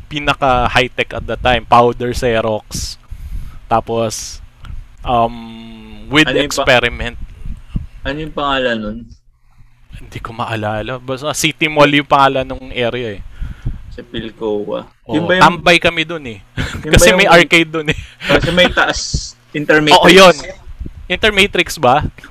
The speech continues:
Speaker 2: Parang, oh, parang Intermatrix ata.
Speaker 1: Mga sinaunang ano pa.
Speaker 2: Oo.
Speaker 1: So yun, no? Tapos, kasi na, experiment kami. Oh, ano kaya itsura ng photocopy kung merong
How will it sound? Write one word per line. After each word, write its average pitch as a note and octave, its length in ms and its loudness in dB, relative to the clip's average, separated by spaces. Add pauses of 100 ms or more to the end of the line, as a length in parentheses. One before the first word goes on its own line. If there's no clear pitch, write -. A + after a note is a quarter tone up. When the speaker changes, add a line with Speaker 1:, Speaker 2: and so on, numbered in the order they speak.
(240)
Speaker 2:
Parang, G3 280 4 (340)
oh, C#3 240 4
parang C#3 260 2
Intermatrix C3+ 760 -6
ata. A#2+ 220 -2
Speaker 1:
Mga C#3 320 2
sinaunang C#3 640 -2
ano C3 160 -4
pa. B2 240 0
Speaker 2:
Oo. A#2+ 100 -2 (880)
Speaker 1:
So - 160 -6
yun, G3 260 4
no? D#3+ 200 -4
Tapos, D#3+ 540 -2 (680)
kasi D#3 200 0
na, B2+ 220 -6 (480)
experiment D3+ 600 0
kami. D3+ 280 0
Oh, B2+ 160 2
ano D3 160 -4
kaya G3+ 180 2
itsura F#3 340 0
ng F3+ 120 -2
photocopy E3+ 640 2
kung D3 240 -10
merong C#3 800 0